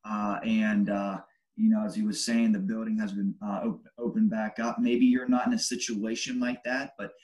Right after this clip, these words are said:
maybe you wanna get online. And, uh, he said Wednesday nights for them is, uh, the youth need a pick-me-up. Maybe you wanna try that, just maybe online, maybe a short devotional, uh, where you, maybe your youth just needs a pickup. Uh, and, uh, and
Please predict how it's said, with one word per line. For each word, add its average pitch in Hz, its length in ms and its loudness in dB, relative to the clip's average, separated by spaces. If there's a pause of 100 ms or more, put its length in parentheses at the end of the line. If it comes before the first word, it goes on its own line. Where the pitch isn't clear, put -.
(180)
maybe 127 240 4
you 127 180 8
wanna 127 180 4
get 131 220 0
online. 104 680 2
And, 101 200 0
uh, 101 260 -4
he 220 200 2
said - 340 -10 (320)
Wednesday 117 460 0
nights 110 340 0
for - 220 -14
them 101 320 0 (560)
is, 104 240 -6
uh, 104 160 -2
the 101 100 0
youth 101 320 4
need 113 160 4
a - 60 -4
pick-me-up. 202 640 -4
Maybe 131 260 2
you 143 180 2
wanna 139 220 2
try 151 320 -4
that, 95 160 -4
just 117 200 -4
maybe 117 280 0
online, 113 560 0
maybe 113 260 -2
a - 40 -10
short 117 440 -2
devotional, 117 680 -6 (440)
uh, 107 120 -4
where 107 340 -2
you, 113 140 0
maybe 120 240 4
your 123 260 4
youth 113 260 4 (140)
just 113 220 -4
needs 120 220 -2
a 98 80 -8
pickup. 101 440 -12 (500)
Uh, 101 380 0
and, 104 360 0
uh, 104 280 -4
and 107 260 4